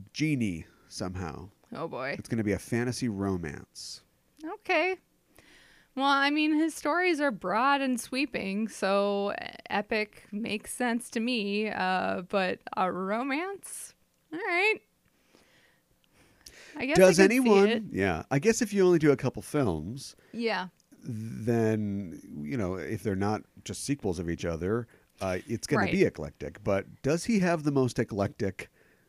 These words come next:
Speaker 1: oeuvre <laughs> of any block? Uh,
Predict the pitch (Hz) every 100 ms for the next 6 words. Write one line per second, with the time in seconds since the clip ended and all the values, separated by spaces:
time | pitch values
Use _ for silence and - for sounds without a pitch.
0 | _ - 117 104 90 92 110 - - -
1 | _ - - - 120 113 113 104 98 104
2 | 92 82 - 104 87